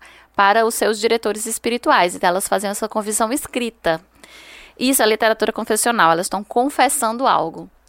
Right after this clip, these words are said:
E aí, hoje eu escolhi, e é, é uma coisa que não só eu, mas tem um grande campo de mulheres produzindo hoje, que a gente não fala literatura feminina, a gente fala literatura produzida por mulheres.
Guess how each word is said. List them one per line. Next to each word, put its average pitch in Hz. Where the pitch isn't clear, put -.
E 233
aí, 240
hoje 262
eu 233
escolhi, 208
e 190
é, 175
é 170
uma 196
coisa 190
que -
não 196
só 220
eu, 202
mas 196
tem 202
um 196
grande 214
campo 202
de 202
mulheres 190
produzindo 185
hoje, 196
que 190
a 185
gente 202
não 214
fala 226
literatura 220
feminina, 233
a -
gente 175
fala 165
literatura 180
produzida 208
por 254
mulheres. 233